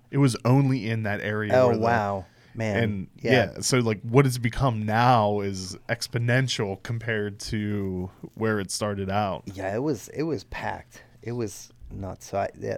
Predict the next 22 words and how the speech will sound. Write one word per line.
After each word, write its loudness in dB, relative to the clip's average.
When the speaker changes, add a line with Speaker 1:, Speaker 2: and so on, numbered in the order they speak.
Speaker 2:
that -6
was -6
interesting. -10
But -6
we'll, -2
yeah, -2
we'll -2
definitely -4
be -10
there. -8
Like, -12
we're -4
gonna -2
try -4
to -8
hit -6
all -4
the -8
big -12
festivals, -12
and -10
we're, -10